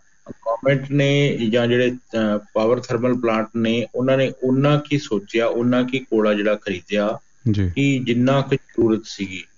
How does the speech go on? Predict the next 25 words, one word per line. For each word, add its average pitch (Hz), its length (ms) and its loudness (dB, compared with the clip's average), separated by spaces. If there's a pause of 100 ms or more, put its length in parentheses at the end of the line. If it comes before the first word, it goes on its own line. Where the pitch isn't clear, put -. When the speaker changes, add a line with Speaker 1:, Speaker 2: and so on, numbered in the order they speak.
(800)
Speaker 1:
ਔਰ 135 160 0
ਲਗਾਤਾਰ 151 640 2
ਜਦੋਂ 143 680 2
ਹੁਣ, 127 240 0
ਅਹ, 110 720 0 (140)
ਕੋਵਿਡ 123 400 2 (320)
ਤੋਂ 120 240 4
ਬਾਅਦ 113 400 4 (460)
ਅਸੀਂ 113 400 2
ਬਾਹਰ 113 280 4
ਆਉਣ 117 240 6
ਲੱਗੇ 101 300 6
ਹਾਂ, 92 180 2 (220)
Speaker 2:
ਜੀ। 104 200 -2 (140)
Speaker 1:
ਤਾਂ 107 420 6
ਜਿਹੜਾ 117 220 8
ਕੋਲਾ 123 440 4
ਹੈਗਾ 101 460 4
ਉਹ 117 200 6
ਅਸੀਂ 120 200 0
ਲਗਾਤਾਰ 104 800 4 (440)
ਜਿਹੜੀ 127 180 6
ਉਹਦੀ 131 280 6
ਖਪਤ - 340 0
ਹੈ 95 200 4